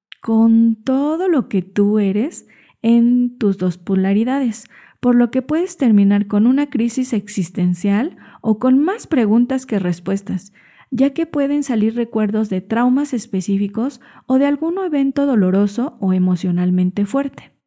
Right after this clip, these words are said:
Nos dice Yanina que es como abrir la caja de Pandora,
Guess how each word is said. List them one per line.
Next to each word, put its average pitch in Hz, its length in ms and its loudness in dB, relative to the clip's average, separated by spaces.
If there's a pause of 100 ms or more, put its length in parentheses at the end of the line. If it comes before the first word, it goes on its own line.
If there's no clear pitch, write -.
(380)
Nos 262 260 4
dice 311 340 2
Yanina 208 600 2 (300)
que 233 180 2
es 247 140 -4
como 262 240 2
abrir 202 240 4
la 220 160 0
caja 214 280 -2
de 196 120 0
Pandora, 165 640 -2